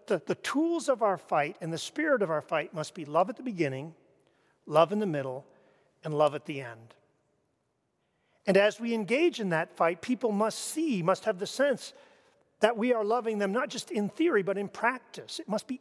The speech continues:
evident. Does that sound hard? Welcome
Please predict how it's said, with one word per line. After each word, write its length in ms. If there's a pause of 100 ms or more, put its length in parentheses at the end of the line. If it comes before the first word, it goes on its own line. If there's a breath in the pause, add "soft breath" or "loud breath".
(100)
evident. 640 (2250)
Does 100
that 180
sound 240
hard? 480 (1800 soft breath)
Welcome 520